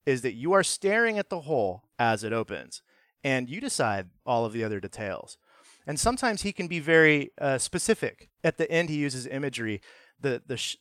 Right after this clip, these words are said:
the scent is sharp and unpleasant, like burning feathers.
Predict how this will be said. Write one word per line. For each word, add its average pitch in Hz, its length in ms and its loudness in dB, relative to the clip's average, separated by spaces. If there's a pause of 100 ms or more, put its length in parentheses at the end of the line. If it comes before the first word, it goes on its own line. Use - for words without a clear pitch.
the 120 160 -2
scent 180 300 0
is 127 120 -2
sharp 175 400 0
and 190 100 0
unpleasant, 143 540 0 (320)
like 123 220 -4
burning 120 560 -2
feathers. - 600 -6